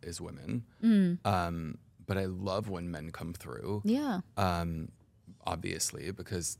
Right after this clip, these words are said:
Speaker 1: we all have feelings and emotions, but
Speaker 2: Yeah.
Speaker 1: it's just like what you just said, right? Like, women are taught, "This is your value," to some degree,
Speaker 2: Yeah.
Speaker 1: nurturing and this and that, right?
Speaker 2: Yeah.
Speaker 1: So you lead with that, but women aren't taught to be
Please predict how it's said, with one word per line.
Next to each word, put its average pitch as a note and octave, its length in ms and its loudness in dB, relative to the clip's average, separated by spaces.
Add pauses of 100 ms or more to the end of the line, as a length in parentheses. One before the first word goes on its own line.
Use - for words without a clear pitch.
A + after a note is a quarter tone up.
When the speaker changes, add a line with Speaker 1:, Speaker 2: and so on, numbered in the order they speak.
Speaker 1:
we F2 200 -4
all F2 240 -2
have E2 200 -4
feelings D#2 440 -8
and F2 80 -8
emotions, F2+ 560 -4
but - 160 2
Speaker 2:
Yeah. E4+ 180 4
Speaker 1:
it's - 200 0
just - 260 -4 (100)
like G2+ 180 0 (720)
what F2+ 160 -2
you G2 160 -2 (680)
just - 200 -4
said, G#2 260 0
right? F#2 240 0
Like, E2+ 240 -4 (260)
women G#2 340 2
are F2 140 -6
taught, E2 480 0 (460)
"This A#2 260 2
is G2 220 0
your F2+ 160 -4
value," E2 680 -4 (340)
to F#2+ 120 0
some D#2+ 240 0
degree, - 420 -8 (220)
Speaker 2:
Yeah. G#3 160 2
Speaker 1:
nurturing F2+ 680 -2
and F#2 180 -12
this A#2 300 0
and F2 200 -4
that, G#2 340 0 (140)
right? A2+ 320 2 (240)
Speaker 2:
Yeah. G3+ 100 -2
Speaker 1:
So A2+ 260 4
you G2 200 0
lead A#2 220 0
with F#2 180 -6
that, - 240 -6
but D#2+ 200 -2 (140)
women A2 220 6
aren't G2 240 2
taught - 340 -8
to - 100 -6
be - 280 -10